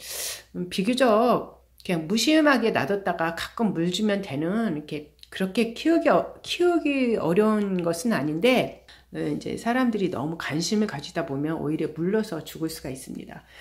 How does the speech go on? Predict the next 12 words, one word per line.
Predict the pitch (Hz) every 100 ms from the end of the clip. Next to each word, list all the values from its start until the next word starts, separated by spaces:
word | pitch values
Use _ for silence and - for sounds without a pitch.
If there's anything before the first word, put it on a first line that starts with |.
| - _
그리고 | - 202 180
이게 | 151 170
립토스는 | 175 196 277 269 254 226 202 180 -
이게 | 175 175 170 175 170 147
씨앗을 | - 311 330 330 320 302 277 269
해서 | 269 254 220 190 185 -
파종을 | - 339 349 330
해서 | 262 240 202 190 214 175 -
발화를 | 170 196 247 240 214
해서 | 175 180 208 185 - - - - _
굉장히 | - 233 277 294 302 254
많은, | 151 170 180 190 220 156